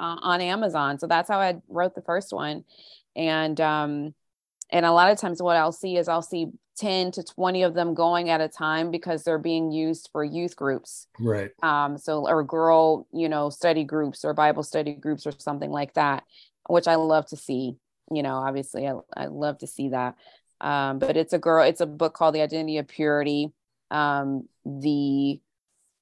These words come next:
Speaker 1: a teenager's guide, the teenager's, teenage girl's guide to sexual purity. So we kinda talk through a lot of different things, but mostly from, like,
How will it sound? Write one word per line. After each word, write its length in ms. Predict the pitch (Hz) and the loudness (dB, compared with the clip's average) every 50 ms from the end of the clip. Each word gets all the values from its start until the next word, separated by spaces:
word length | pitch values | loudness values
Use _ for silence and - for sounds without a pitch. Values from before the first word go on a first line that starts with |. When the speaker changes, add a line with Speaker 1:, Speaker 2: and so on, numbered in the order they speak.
| _ _ _ _ _ _ _ _ _ - | _ _ _ _ _ _ _ _ _ 2
Speaker 1:
a 120 | - 185 | 2 2
teenager's 720 | 190 - 226 240 240 233 220 220 214 208 220 220 202 185 190 | 2 2 2 2 4 4 4 4 4 2 2 0 0 0 4
guide, 420 | 196 196 190 190 190 185 185 180 | 6 6 8 8 8 6 6 4
the 80 | 190 185 | 2 -2
teenager's, 680 | - - 254 269 269 269 262 247 220 226 208 - - - - - 190 196 190 | -2 -4 -6 -4 -2 -2 -2 -2 -2 -2 -4 -4 -8 -18 -20 -14 -14 -14 -4
teenage 400 | - 262 277 262 254 254 - - | -2 0 0 2 2 0 0 2
girl's 320 | 214 214 214 208 202 180 | 6 8 8 8 6 4
guide 460 | 180 - 180 175 175 180 180 180 175 - | 4 6 6 8 8 8 8 6 4 -2
to 180 | - 185 175 | -6 -6 -6
sexual 460 | 165 - 180 165 165 - - 160 151 147 | -2 2 0 0 0 0 0 0 0 0
purity. 520 | - 160 151 143 139 139 131 120 98 98 | 0 0 0 0 2 0 0 -2 -2 -4
So 120 | - - 151 | -2 0 2
we 120 | 151 160 | 2 2
kinda 260 | - 175 185 190 185 | 2 0 0 0 0
talk 320 | 180 - 185 170 170 - - | 0 2 2 2 2 2 -2
through 180 | 170 160 151 | -4 -2 -2
a 40 | 151 | -2
lot 200 | 143 143 139 139 143 | 0 0 0 0 0
of 120 | 139 - | -2 -2
different 340 | - 143 135 - 135 127 127 | -4 -4 -2 -2 -6 -4 0
things, 480 | - 131 131 123 123 135 135 - - - - - | 2 2 2 2 -2 -4 -6 -8 -16 -20 -18 -2
but 180 | - 147 143 120 | 2 2 2 2
mostly 760 | 120 143 151 160 170 175 175 160 - - - 156 147 143 135 - _ | 2 0 4 6 6 6 6 4 2 -4 -4 -2 -2 -2 -4 -4 _
from, 480 | 147 143 139 139 139 139 135 135 127 - _ _ _ _ _ _ - - | -2 0 0 0 0 -2 -4 -4 -6 -10 _ _ _ _ _ _ -10 -6
like, 280 | 151 147 143 143 127 | -4 -4 -4 -4 -6